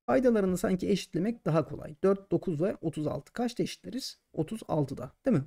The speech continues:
Bunu dokuzla çarpacağım. İfade değişmesin diye bunu da. Bunu dört ile çarpacağım. Bakın burayı da dört ile çarpacağım. Zaten otuz altıda eşitledim. E, o zaman A kare dediğimiz yirmi yedi bölü otuz altı geldi.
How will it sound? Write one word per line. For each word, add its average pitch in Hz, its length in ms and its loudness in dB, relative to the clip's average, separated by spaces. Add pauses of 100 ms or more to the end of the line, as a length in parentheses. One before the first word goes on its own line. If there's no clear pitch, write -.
Bunu 185 180 0
dokuzla 170 320 2
çarpacağım. 170 440 -6
İfade 156 360 0
değişmesin 147 480 0
diye 196 140 2
bunu 151 160 -2
da. - 120 -14 (440)
Bunu 147 140 -2
dört 170 220 2
ile 208 80 4
çarpacağım. 196 440 0
Bakın 175 260 -2
burayı 151 220 4
da 123 40 0
dört 127 200 -4
ile 156 60 -8
çarpacağım. - 460 -6 (120)
Zaten 151 280 -2
otuz 185 240 -2
altıda 143 260 -2
eşitledim. - 360 0 (320)
E, - 60 -8
o 190 100 0
zaman 226 260 4
A 196 100 0
kare 214 260 2
dediğimiz 156 440 0
yirmi 190 360 0
yedi 196 200 2
bölü 139 160 0
otuz 156 320 -4
altı 185 240 2
geldi. 175 420 2